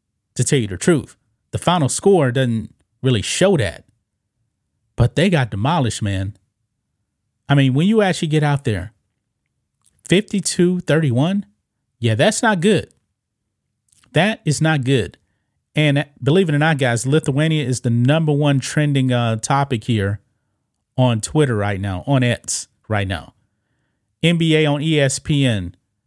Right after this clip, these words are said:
tweets out, U S A loses to Lithuania in the second round. It's the first loss of the twenty twenty-three tournament. So I guess they're still in it.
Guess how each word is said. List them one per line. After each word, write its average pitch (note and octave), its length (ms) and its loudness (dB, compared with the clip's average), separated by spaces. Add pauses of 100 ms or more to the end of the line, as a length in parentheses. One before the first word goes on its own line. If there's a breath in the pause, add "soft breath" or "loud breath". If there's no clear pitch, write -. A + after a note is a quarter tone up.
(120)
tweets A#2+ 380 -2
out, G#2 300 -2 (880)
U C#3+ 240 4
S E3 240 0
A D3+ 140 2
loses C#3+ 480 0
to A#2+ 100 0
Lithuania A#2+ 760 0 (500)
in B2 100 2
the G#2 60 0
second C3+ 440 -2
round. G#2+ 380 -4 (600)
It's C3+ 180 0
the - 100 -2
first D#3+ 400 -2
loss C3+ 520 0 (360)
of A2 140 -2
the A2 180 -2
twenty D#3+ 400 -2
twenty-three C3 800 -2 (180)
tournament. A#2 500 -2 (1080)
So C3 140 2
I A#2 40 2
guess D3 300 -2
they're C3+ 160 0
still D3+ 440 -2
in C#3+ 160 0
it. E3+ 200 -4